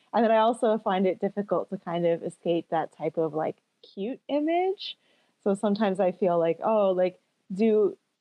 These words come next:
and I, I feel like a lot of my style maybe is more in the realms of,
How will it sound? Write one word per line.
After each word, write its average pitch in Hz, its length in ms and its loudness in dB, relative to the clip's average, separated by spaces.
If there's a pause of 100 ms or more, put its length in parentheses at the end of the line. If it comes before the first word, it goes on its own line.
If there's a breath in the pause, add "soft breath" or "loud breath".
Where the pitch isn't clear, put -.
and 262 120 -2
I, 262 360 0
I 240 80 0
feel 330 140 0
like 285 100 0
a 190 40 0
lot 190 180 2
of 202 80 -4
my 175 140 -2
style 170 340 -2
maybe 165 340 -4
is 175 360 -2
more 165 180 -2
in 160 80 -4
the 160 80 -8
realms 156 380 -12
of, 156 100 -8